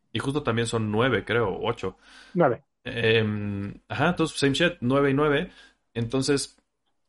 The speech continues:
Speaker 1: eh, What If, como yo lo sentía como que estaban haciéndole más. O-, obviamente s-, fu-, les funcionó porque mucha gente lo empezó a ver y se fueron sumando semana a semana conforme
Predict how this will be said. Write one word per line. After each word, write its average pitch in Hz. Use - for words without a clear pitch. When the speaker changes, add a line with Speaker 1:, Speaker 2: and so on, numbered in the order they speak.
Speaker 1:
eh, 123
What 139
If, 170
como 120
yo 131
lo 175
sentía 147
como 113
que 104
estaban 123
haciéndole 117
más. 110
O-, 117
obviamente 170
s-, -
fu-, 135
les 117
funcionó 113
porque 104
mucha 113
gente 123
lo 104
empezó 95
a 110
ver 110
y 104
se -
fueron 117
sumando 107
semana 98
a 98
semana 101
conforme 92